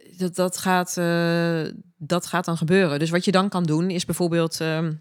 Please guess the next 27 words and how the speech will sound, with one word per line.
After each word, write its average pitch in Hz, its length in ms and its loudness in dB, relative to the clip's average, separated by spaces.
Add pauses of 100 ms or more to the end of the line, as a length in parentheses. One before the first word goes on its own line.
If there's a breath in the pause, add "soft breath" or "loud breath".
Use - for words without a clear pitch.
(600)
dat 190 120 -2
vraagt 214 280 0
ook 220 160 2
gewoon 160 240 2
ref-, 151 320 -2 (120)
reflectie 160 680 -2
en 156 120 -2
stilstaan 170 360 -2
bij 156 140 2
va-, 156 140 -8
bewustwording 156 640 0
van, 139 120 -8
"Oh 190 80 2
ja, 147 100 0
wat 160 160 0
zijn 185 140 2
dan 160 100 0
eigenlijk 151 300 -2
van 156 100 -4
die 147 120 -4
overtuigingen 151 680 -6 (760 soft breath)
die 170 180 4
ik 165 80 2
heb, 165 260 2
waarvan 156 320 0
ik 156 140 -4
eigenlijk 160 680 -2